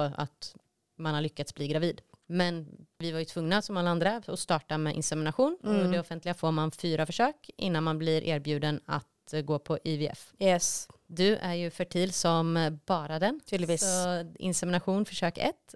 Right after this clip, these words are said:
Speaker 1: satt.
Speaker 2: Ja.
Speaker 1: Och blev tvillingar.
Speaker 2: Ja, riktig. For å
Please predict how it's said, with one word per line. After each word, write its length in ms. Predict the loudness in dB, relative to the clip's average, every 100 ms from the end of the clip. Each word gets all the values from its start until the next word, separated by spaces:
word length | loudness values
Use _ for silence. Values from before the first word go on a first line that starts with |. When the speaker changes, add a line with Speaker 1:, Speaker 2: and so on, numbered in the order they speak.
| _
Speaker 1:
satt. 520 | -8 -6 -6 _ -20 -16
Speaker 2:
Ja. 260 | 0 0 0 -12 _ -6
Speaker 1:
Och 80 |
blev 180 | 2 2
tvillingar. 440 | 2 -4 -4 -10 -14 _ _ _ _
Speaker 2:
Ja, 180 | 4 4 -2 _ _ -2
riktig. 440 | 0 0 -2 -2 -4 _ -20
For 280 | 2 6 8
å 300 | 8 6